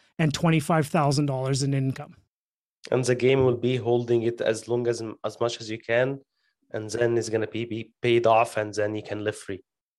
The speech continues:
Speaker 1: Yeah, the eventual, well, uh, isn't that the, isn't that the financial freedom goal we all have?
Speaker 2: Hundred percent, hundred percent.
Speaker 1: Right?
Speaker 2: Mm-hmm.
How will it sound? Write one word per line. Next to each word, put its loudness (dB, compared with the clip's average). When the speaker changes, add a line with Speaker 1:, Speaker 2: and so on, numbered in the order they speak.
Speaker 1:
Yeah, 2
the 2
eventual, 2
well, 4
uh, 2
isn't 4
that 2
the, 0
isn't 0
that 0
the 2
financial -2
freedom 0
goal 4
we 2
all 2
have? 0
Speaker 2:
Hundred -4
percent, -4
hundred -6
percent. -14
Speaker 1:
Right? 0
Speaker 2:
Mm-hmm. -10